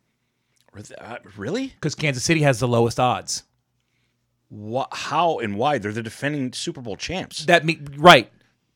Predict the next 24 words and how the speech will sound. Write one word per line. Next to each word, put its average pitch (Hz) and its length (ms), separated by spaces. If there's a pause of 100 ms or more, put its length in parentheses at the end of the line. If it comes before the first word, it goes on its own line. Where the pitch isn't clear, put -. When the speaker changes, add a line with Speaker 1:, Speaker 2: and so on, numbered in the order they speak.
Speaker 2:
The 147 180
Speaker 1:
Is 135 100
that 156 120
Speaker 2:
lowest. 165 140
Speaker 1:
why? 110 220
Speaker 2:
The 143 140
lowest 165 420
odds. 101 400 (1000)
Excuse - 340
me. 117 40
Speaker 1:
'Cause - 160
you're 175 80
not 170 140
Speaker 2:
I'm 160 60
Speaker 1:
gonna 151 100
Speaker 2:
saying, 147 120
Speaker 1:
make 156 120
as 143 40
Speaker 2:
I'm 160 100
Speaker 1:
much 139 100
Speaker 2:
saying 170 160
it 160 40
Speaker 1:
money 147 120
Speaker 2:
wrong. 131 120